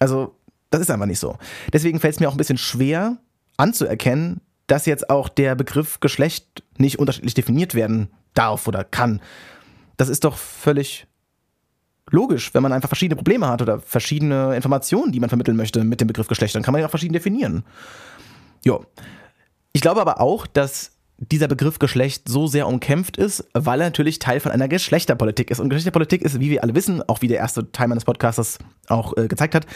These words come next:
ein sehr heiß umkämpftes Feld ist. Geschlechterpolitik gehört ja erstmal in einem staatlichen Sinne zu etwas, was,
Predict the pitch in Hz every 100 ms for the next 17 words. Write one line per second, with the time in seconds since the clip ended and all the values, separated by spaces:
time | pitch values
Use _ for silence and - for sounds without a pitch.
0 | - - - - 143 156 160 - - 165
1 | 220 165 160 151 151 151 143 - _ _
2 | - 135 131 120 - - _ _ _ _
3 | _ _ _ - - - - - _ _
4 | _ - 160 196 180 170 180 165 - 143
5 | 160 156 151 - 147 139 - 127 143 147
6 | 139 135 143 - - 131 - 120 - -